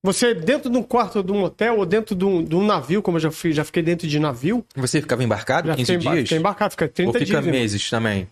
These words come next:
Speaker 1: Fiquei, fiquei vinte e oito, trinta dias embarcado,
Speaker 2: Pô, é
Speaker 1: né?
Speaker 2: bizarro, hein?
Speaker 1: Então, se você não tem, não tem um, uma coisa pra você ver, um canal, entendeu? Uma televisão,
Speaker 2: Você
Speaker 1: um
Speaker 2: pira, né?
Speaker 1: filme.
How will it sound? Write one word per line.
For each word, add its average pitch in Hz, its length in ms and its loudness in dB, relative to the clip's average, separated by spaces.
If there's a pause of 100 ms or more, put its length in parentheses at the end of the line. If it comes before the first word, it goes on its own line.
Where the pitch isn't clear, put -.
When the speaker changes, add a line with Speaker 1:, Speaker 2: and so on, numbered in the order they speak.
(120)
Speaker 1:
Fiquei, 208 320 0
fiquei 175 600 2
vinte 202 280 0
e 180 40 2
oito, 196 440 0
trinta 214 400 0
dias 165 240 0
embarcado, 143 500 -2
Speaker 2:
Pô, 131 100 2
é 107 40 2
Speaker 1:
né? - 60 -4
Speaker 2:
bizarro, 175 440 0
hein? 175 180 -2 (160)
Speaker 1:
Então, 226 120 -2
se 254 100 -2
você 277 220 0
não 285 120 2
tem, 208 560 0 (760)
não 190 100 0
tem 220 160 0
um, 214 320 0
uma 185 180 2
coisa 202 280 -2
pra 190 100 -6
você 175 320 -2
ver, 185 420 2
um 156 140 0
canal, 165 840 0 (1000)
entendeu? 160 420 0
Uma 170 200 0
televisão, 175 800 2
Speaker 2:
Você 143 60 2
Speaker 1:
um 139 40 -2 (180)
Speaker 2:
pira, 190 120 4
né? 233 60 2
Speaker 1:
filme. 143 360 0